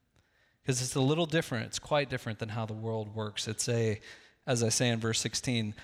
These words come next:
"The last will be first and the first will be last" sort of scenario, which is a confusing statement, isn't it? I mean,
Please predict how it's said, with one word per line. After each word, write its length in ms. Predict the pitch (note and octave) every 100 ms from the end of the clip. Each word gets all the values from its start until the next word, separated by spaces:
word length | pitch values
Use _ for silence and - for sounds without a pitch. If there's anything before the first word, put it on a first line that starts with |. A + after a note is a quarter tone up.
| -
"The 100 | -
last 360 | B2 C3+ C3 -
will 120 | B2
be 100 | A#2
first 400 | A2 C3+ A#2+ A2+
and 80 | A2+
the 60 | A2
first 300 | - A#2+ -
will 80 | A2
be 200 | A#2 G#2+
last" 640 | G#2+ A2 G#2+ G2+ - -
sort 280 | - A#2+ A2
of 100 | G#2
scenario, 600 | - G#2+ G#2 G2 F2 - - _ _ _ _ _ _ _ _
which 160 | - C#3
is 120 | C#3+
a 40 | D3
confusing 480 | C#3+ C3 E3 D3+
statement, 400 | - E3 C#3 A2
isn't 180 | A#2+ A2+
it? 140 | G2+ - - -
I 40 |
mean, 280 | B2 B2+ B2